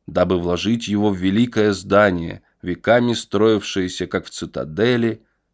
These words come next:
так и за пределами оной. Здание, над которым потрудилось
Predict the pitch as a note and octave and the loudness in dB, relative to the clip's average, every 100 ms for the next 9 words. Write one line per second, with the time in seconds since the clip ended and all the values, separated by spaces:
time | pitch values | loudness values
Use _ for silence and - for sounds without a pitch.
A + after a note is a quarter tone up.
0 | - C3+ C3+ B2+ B2 B2 A#2+ G#2+ A2+ F#2 | -4 -2 0 -2 -2 0 0 2 2 2
1 | E2+ D2+ D2+ - F2 D#2 C2+ D#2 _ _ | -2 -8 -10 -10 -10 -10 -14 -20 _ _
2 | _ _ _ _ _ _ _ _ - - | _ _ _ _ _ _ _ _ -6 4
3 | A2+ B2 A#2+ A2+ A2 G#2+ A#2+ B2 A2+ G#2+ | 6 6 4 4 2 0 2 2 2 0
4 | G#2+ A2+ G2 B2 A#2+ A2+ | 0 0 2 2 2 0